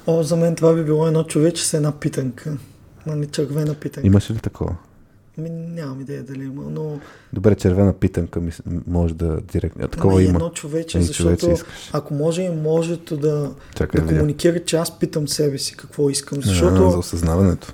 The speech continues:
Speaker 1: Да, защото има и преди, че ние много често си говорим, че, например, да кажем... Ам, рекрутерите не са честни, ама ние много често и ние не сме честни, нали, несъзнателно, ама не сме честни, защото ние не познаваме себе си.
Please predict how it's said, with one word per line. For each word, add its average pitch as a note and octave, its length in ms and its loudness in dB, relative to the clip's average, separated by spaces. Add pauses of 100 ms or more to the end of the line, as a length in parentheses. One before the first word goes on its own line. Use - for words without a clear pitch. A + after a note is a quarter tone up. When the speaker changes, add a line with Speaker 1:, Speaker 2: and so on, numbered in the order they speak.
(120)
Speaker 1:
Да, F3 340 2
защото G#3 360 2
има G#3+ 120 6
и A3+ 100 4
преди, G#3 180 4
че G#3 220 0
ние F#3+ 180 2
много G3 280 2
често F3 400 0
си - 140 -2
говорим, D#3 560 2
че, E3 320 -2
например, D#3 440 0
да C#3+ 100 -4
кажем... D#3 540 0 (480)
Ам, C#3 560 0 (600)
рекрутерите D#3+ 760 2
не D3 120 -2
са - 140 -6
честни, D3+ 420 -2
ама D3 140 0
ние E3 120 0
много E3 240 2
често E3 380 -2
и D3 40 2
ние F3 160 4
не F3+ 100 4
сме D#3+ 220 2
честни, E3 480 2 (380)
нали, F3 180 6
несъзнателно, D#3+ 1120 2
ама F3 160 2
не D#3+ 60 0
сме E3 200 -2
честни, E3 440 2
защото D#3+ 720 2 (300)
ние E3+ 220 6
не D#3+ 220 4 (100)
познаваме D#3 580 0
себе D3 300 4
си. - 200 -8